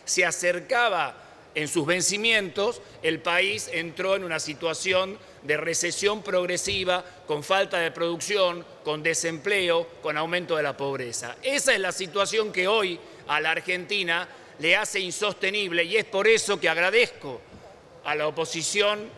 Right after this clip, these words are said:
la buena voluntad de acompañar, porque definitivamente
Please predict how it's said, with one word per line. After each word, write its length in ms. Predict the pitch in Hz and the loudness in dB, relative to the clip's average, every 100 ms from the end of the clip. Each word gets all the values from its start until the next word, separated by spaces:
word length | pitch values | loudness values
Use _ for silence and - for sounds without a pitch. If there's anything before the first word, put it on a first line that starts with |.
| - - | -18 -6
la 160 | 156 156 | -2 2
buena 340 | 196 262 262 | 6 6 4
voluntad 480 | 202 196 202 185 226 | 0 -2 -4 0 2
de 80 | 220 | 2
acompañar, 720 | 180 175 170 170 175 180 160 | 0 -2 -2 0 0 0 -2
porque 240 | 160 175 | -4 -2
definitivamente 1120 | 175 160 202 220 269 254 208 202 160 151 143 | -2 -4 -6 -6 0 0 0 -2 -4 -4 -6